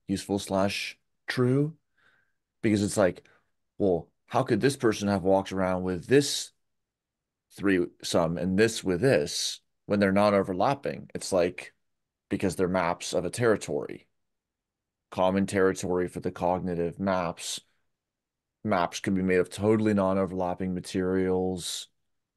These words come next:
to-, represent totally non-overlapping scales, territories, et cetera. Those are comparable in a cartography space,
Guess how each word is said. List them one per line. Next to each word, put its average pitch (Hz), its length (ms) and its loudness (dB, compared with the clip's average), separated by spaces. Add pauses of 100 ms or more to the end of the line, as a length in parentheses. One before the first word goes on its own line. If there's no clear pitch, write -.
(500)
to-, 113 300 2
represent 101 560 2
totally 104 320 2
non-overlapping 95 720 0
scales, 95 680 0
territories, 90 680 -2
et - 60 -14
cetera. 90 680 2 (760)
Those 120 440 4
are 117 140 0
comparable 92 800 -4
in 92 120 -2
a 87 140 -2
cartography 90 720 -2
space, - 680 -6